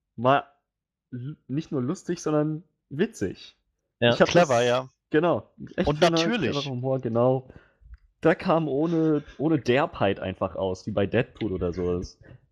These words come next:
Speaker 1: das war echt, echt ziemlich frisch.
Speaker 3: Ja, also da kann ich halt auch nur zustimmen. Ich fand halt auch,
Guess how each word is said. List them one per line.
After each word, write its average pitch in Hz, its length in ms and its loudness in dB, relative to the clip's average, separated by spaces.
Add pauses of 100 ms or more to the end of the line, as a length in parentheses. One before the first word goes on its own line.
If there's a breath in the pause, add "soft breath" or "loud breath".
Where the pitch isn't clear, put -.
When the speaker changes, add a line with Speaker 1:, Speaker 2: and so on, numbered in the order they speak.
(120)
Speaker 1:
das - 200 -6
war 180 140 2
echt, - 380 -8
echt - 200 -6
ziemlich 175 280 -4
frisch. - 340 0 (1700 loud breath)
Speaker 3:
Ja, 143 200 12
also 135 240 6
da 123 260 -2
kann 147 200 -6
ich 143 120 -6
halt 135 120 -4
auch 123 80 -4
nur 120 120 -8
zustimmen. 117 400 -6
Ich 104 100 -6
fand 123 200 -4
halt 120 140 -4
auch, 120 280 0